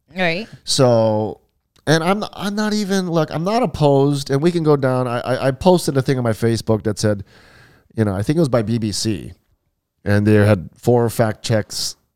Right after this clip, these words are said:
Speaker 2: on podcasts that Joe Rogan had spoken about
Speaker 1: Yeah.
Speaker 2: the vaccine that,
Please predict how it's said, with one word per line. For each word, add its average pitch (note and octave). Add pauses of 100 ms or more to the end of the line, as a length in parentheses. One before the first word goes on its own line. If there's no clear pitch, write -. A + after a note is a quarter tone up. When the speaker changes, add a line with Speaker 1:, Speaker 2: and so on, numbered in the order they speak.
(540)
Speaker 2:
on G#2
podcasts A2+
that G#2
Joe G2+
Rogan G#2
had G2+
spoken G#2
about G2
Speaker 1:
Yeah. F#2
Speaker 2:
the F#2+
vaccine G2+
that, G2